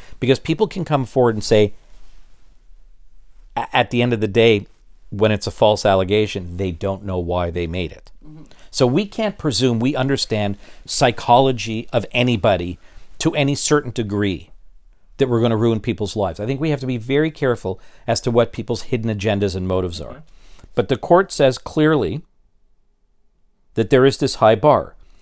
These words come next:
Speaker 1: If the Crown has proven that the complainant had no motive to fabricate, the Crown has a powerful platform to assert that the complainant must be telling the truth.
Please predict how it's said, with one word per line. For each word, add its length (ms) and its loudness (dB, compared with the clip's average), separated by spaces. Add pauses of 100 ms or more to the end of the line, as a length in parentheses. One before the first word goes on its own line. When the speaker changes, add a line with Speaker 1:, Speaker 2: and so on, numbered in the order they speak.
(440)
Speaker 1:
If 220 4
the 100 0
Crown 300 2
has 120 -2
proven 420 0
that 180 0
the 80 -6
complainant 520 -4
had 180 -2
no 220 0
motive 280 0
to 80 -4
fabricate, 600 0 (420)
the 80 -2
Crown 380 2
has 240 2
a 180 0 (280)
powerful 440 4
platform 560 2
to 140 -8
assert 320 -4
that 140 -8
the 80 -8
complainant 520 -4 (240)
must 260 0
be 80 -4
telling 360 0
the 80 -4
truth. 380 -4